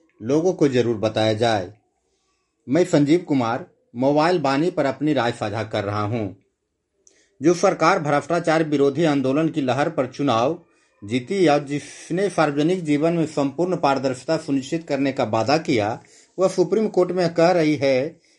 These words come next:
कि देश के नागरिकों को यह जानने का अधिकार नहीं है कि राजनीतिक दलों को कहाँ से चंदा मिलता है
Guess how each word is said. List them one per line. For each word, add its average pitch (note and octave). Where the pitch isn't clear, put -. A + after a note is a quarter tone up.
कि E3
देश E3+
के F3+
नागरिकों D#3
को F#3
यह D#3
जानने C3+
का C#3+
अधिकार A2
नहीं G#2+
है A2+
कि D#3+
राजनीतिक F3
दलों D#3+
को E3+
कहाँ C3
से -
चंदा A2+
मिलता G#2+
है G#2